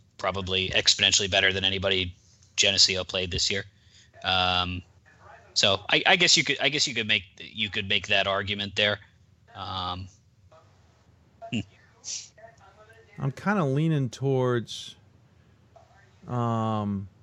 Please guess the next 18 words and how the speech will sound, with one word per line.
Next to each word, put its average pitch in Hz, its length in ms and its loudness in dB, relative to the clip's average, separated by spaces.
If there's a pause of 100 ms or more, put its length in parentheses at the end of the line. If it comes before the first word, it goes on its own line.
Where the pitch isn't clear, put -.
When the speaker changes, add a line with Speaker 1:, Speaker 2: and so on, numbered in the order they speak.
(120)
Speaker 2:
I 113 80 -4
think 175 260 -2
Albright 117 480 4
here, 113 180 -2 (420)
five 117 200 0
seventy-five, 117 600 0
but - 100 -12
the 98 60 -8
five 135 340 0
losses 120 440 -2
over 110 220 0
Gustavus 110 480 -2
Adolphus, 110 720 -2 (320)
uh, 62 380 -14 (240)
it's 107 200 -16
six - 440 -10
to 107 100 -4
one. 104 480 -2